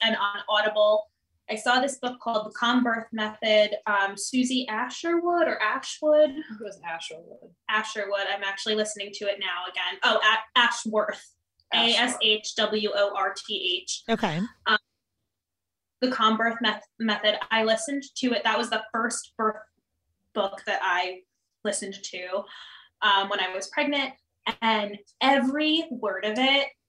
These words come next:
Speaker 1: resonated with me. None of it felt far-fetched. I loved it. She opens it with, like, "If you're looking for a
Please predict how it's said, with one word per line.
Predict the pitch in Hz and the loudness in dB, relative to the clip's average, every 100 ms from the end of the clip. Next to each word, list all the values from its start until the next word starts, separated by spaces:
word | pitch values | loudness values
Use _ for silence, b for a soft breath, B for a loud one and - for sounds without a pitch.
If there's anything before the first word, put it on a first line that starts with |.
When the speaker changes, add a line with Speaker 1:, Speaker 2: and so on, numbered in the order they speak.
| _ _ _ _ _ _ 208 | _ _ _ _ _ _ -2
Speaker 1:
resonated | 202 185 185 180 190 | -2 -2 -6 -8 -10
with | - - | -12 -10
me. | 247 254 254 _ _ _ _ | -8 -8 -10 _ _ _ _
None | 233 233 233 | 2 4 6
of | 262 | 4
it | 269 - - | 2 -2 -2
felt | 247 240 - | 0 0 -2
far-fetched. | 226 220 214 208 - | -2 0 -4 -4 0
I | 233 | 0
loved | 220 220 220 | 2 0 0
it. | 254 - | -4 -4
She | - 254 | -4 -2
opens | 254 254 285 262 | 0 2 2 2
it | 269 | 0
with, | 240 - | -2 -2
like, | 214 202 | -2 -2
"If | 220 277 | -6 -4
you're | 330 | 0
looking | 349 339 370 370 | 0 -2 -4 -2
for | 370 | 0
a | 339 | 0